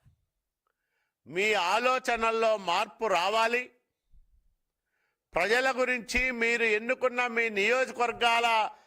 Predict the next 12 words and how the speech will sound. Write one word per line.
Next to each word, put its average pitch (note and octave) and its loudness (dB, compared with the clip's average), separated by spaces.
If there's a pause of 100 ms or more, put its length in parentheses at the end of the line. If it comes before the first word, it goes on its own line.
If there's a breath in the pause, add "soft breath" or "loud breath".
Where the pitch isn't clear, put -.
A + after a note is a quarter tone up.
(120)
సమస్యల B3 -2
గురించి, A#3+ -2 (1500)
ఈ G#3+ 2
రాష్ట్రంలో B3+ 2
జరుగుతున్న A#3 0 (440)
అభివృద్ధి G#3 0
గురించి A3+ -2 (760)
జరిగే F#3+ 0
చర్చల్లో C4+ -2 (1000)
పాలు G#3+ 2
పంచుకోవడంతో G#3 -2
పాటు F#3+ 0